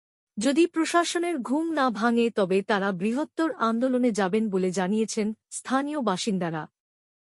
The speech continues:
একটি বেসরকারি বিএড কলেজ থেকে রাস্তাটি শেষ হচ্ছে বাঁশকোপা মোড়ে। অনুন্নত সম্প্রদায়ের পাড়াতেই আট মাস ধরে রাস্তা কাটা অবস্থায় পড়ে আছে।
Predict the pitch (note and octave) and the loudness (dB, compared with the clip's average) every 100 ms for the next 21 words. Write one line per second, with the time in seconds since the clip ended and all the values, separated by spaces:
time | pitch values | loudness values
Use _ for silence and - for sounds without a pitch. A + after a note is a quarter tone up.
0 | _ _ _ - C4+ - D4+ C4 D4+ F#4 | _ _ _ -2 -2 2 0 2 0 0
1 | F#4 F4+ F4+ D#4+ A#3+ C4 A#3+ C4+ - A#3+ | 2 2 2 2 2 0 0 0 0 0
2 | A#3+ B3+ - B3 B3+ A#3 G3+ G#3+ - A#3 | 0 -2 -4 -2 2 2 2 -2 -4 -2
3 | B3 A3 B3+ B3+ - A#3 - B3+ A3+ F#3+ | -2 0 0 0 0 -4 0 2 2 2
4 | A3 - B3 A#3 A3+ G3+ E3+ D3+ - _ | -2 -2 -4 0 0 2 0 -4 -10 _
5 | _ _ _ _ _ _ _ B3+ D#4+ G4 | _ _ _ _ _ _ _ 2 4 2
6 | G4+ G4 G4 - D4+ D4 D#4 D4+ D#4 D4+ | 2 2 2 4 2 2 0 2 2 2
7 | B3 G3 F#3+ - F3+ G3+ _ B3+ C#4 B3+ | 2 2 2 2 0 -2 _ 0 0 0
8 | C4 C4+ - A3 A#3 B3 G3 F#3+ - A3+ | 0 0 -2 2 4 4 2 -2 -2 0
9 | G3+ F3+ G3 F#3 F#3 G3+ - A3+ A#3 G#3 | 0 0 0 0 0 -2 0 -2 0 0
10 | F3 E3 D3 - D#3+ | 0 0 -2 -6 -8